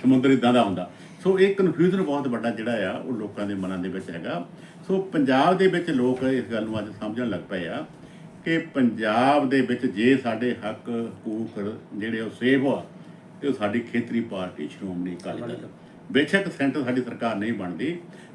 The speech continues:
Speaker 1: ਪਰ ਜਿਹੜੇ ਪੰਜਾਬ ਦੇ ਜਦੋਂ ਹਿੱਤਾਂ ਦੀ ਗੱਲ ਆਉਂਦੀ ਆ, ਚਾਹੇ ਕਿਸਾਨਾਂ ਦੀ ਗੱਲ ਵਾ, ਇੱਥੇ ਵਪਾਰੀਆਂ ਦੀ ਗੱਲ ਵਾ, ਸਾਡੇ ਗਰੀਬ ਤਬਕੇ ਦੀ ਗੱਲ ਵਾ, ਮੁਲਾਜ਼ਮਾਂ ਦੀ ਖਾਸ ਤੌਰ 'ਤੇ ਗੱਲ ਵਾ, ਤੇ ਸ਼੍ਰੋਮਣੀ ਅਕਾਲੀ ਦਲ ਹੀ ਲੋਕਾਂ ਦੀ ਸਾਹਮਣੇ ਆਉਂਦਾ। ਔਰ ਇਸ ਪਾਰਟੀ ਨੇ ਜਦੋਂ ਵੀ ਮੌਕਾ ਮਿਲਿਆ,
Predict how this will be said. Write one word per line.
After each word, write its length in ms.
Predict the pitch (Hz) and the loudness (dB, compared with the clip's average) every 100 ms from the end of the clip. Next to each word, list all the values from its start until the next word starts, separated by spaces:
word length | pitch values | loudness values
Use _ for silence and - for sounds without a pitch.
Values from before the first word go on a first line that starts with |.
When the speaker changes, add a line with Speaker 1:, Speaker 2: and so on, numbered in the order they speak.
| - | 0
Speaker 1:
ਪਰ 160 | 170 165 | 2 2
ਜਿਹੜੇ 280 | 143 175 | 2 2
ਪੰਜਾਬ 480 | 175 156 127 131 156 | 0 0 2 4 6
ਦੇ 60 | 196 | 6
ਜਦੋਂ 200 | 190 156 | 6 6
ਹਿੱਤਾਂ 220 | 139 143 | 2 2
ਦੀ 140 | 135 | 2
ਗੱਲ 180 | 117 107 | 2 0
ਆਉਂਦੀ 280 | 101 95 95 | -2 -2 -2
ਆ, 100 | 90 - - - - | -4 -10 -20 -12 -4
ਚਾਹੇ 160 | 120 | -2
ਕਿਸਾਨਾਂ 460 | 127 - 120 123 123 | -2 -4 0 2 2
ਦੀ 180 | 117 101 | 0 -4
ਗੱਲ 180 | 101 95 | -4 -4
ਵਾ, 180 | 98 | -4
ਇੱਥੇ 260 | 95 85 101 | -6 -6 -6
ਵਪਾਰੀਆਂ 580 | 90 92 101 107 107 101 | -6 -8 -6 -6 -6 -6
ਦੀ 100 | 101 | -6
ਗੱਲ 220 | 92 92 | -6 -6
ਵਾ, 220 | 92 87 - - - - | -6 -8 -12 -20 -20 -8
ਸਾਡੇ 220 | 101 98 | -4 -2
ਗਰੀਬ 340 | 90 98 120 113 | -2 2 2 2
ਤਬਕੇ 320 | 110 - 107 | -4 -4 -4
ਦੀ 180 | 98 92 | -4 -4
ਗੱਲ 160 | 92 | -4
ਵਾ, 140 | 95 98 | -4 -4
ਮੁਲਾਜ਼ਮਾਂ 540 | 92 98 120 139 151 | -4 0 4 6 6
ਦੀ 80 | 143 | 4
ਖਾਸ 220 | 120 113 | 0 -4
ਤੌਰ 140 | 110 101 | -4 -10
'ਤੇ 140 | 101 | -8
ਗੱਲ 200 | 90 82 | -10 -10
ਵਾ, 120 | 87 - - - - - | -12 -14 -20 -20 -20 -6
ਤੇ 140 | 151 139 | -2 -2
ਸ਼੍ਰੋਮਣੀ 600 | - 101 107 110 123 131 | -2 -4 -2 0 0 0
ਅਕਾਲੀ 300 | 113 104 101 | -4 -4 -4
ਦਲ 220 | 101 92 | -4 -6
ਹੀ 120 | 95 123 - - - - 92 | -6 -10 -10 -18 -20 -16 -8
ਲੋਕਾਂ 280 | 95 95 92 | -8 -6 -6
ਦੀ 180 | 95 117 - - - - - | -6 -10 -16 -20 -20 -20 -2
ਸਾਹਮਣੇ 280 | 123 131 120 | 4 4 4
ਆਉਂਦਾ। 400 | 98 123 165 - - - - | 2 0 -2 -6 -18 -10 0
ਔਰ 180 | 208 202 | 0 2
ਇਸ 180 | 196 190 | 2 2
ਪਾਰਟੀ 460 | 156 151 143 139 151 | 2 2 2 4 2
ਨੇ 140 | 160 | 2
ਜਦੋਂ 240 | 127 131 | 4 4
ਵੀ 100 | 147 | 4
ਮੌਕਾ 320 | 139 120 - 113 | 4 2 0 -2
ਮਿਲਿਆ, 440 | 104 101 190 - | -2 -2 -4 -6